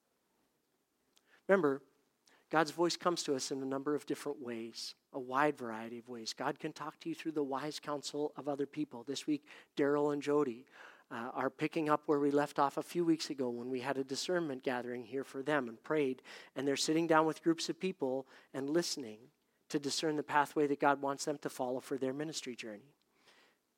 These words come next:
That's one way that God can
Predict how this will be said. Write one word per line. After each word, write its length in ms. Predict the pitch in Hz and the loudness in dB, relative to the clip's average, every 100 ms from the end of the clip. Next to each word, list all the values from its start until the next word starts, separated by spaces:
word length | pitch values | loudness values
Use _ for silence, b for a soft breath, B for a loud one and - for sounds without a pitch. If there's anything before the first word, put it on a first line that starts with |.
| _ _ _ | _ _ _
That's 260 | 131 127 - | -4 -2 0
one 220 | 151 151 | 2 4
way 420 | 160 147 127 - - | 6 6 2 -4 -2
that 160 | 139 | 0
God 220 | 135 127 - | 2 0 0
can 440 | 139 131 127 123 | -2 -2 -2 -8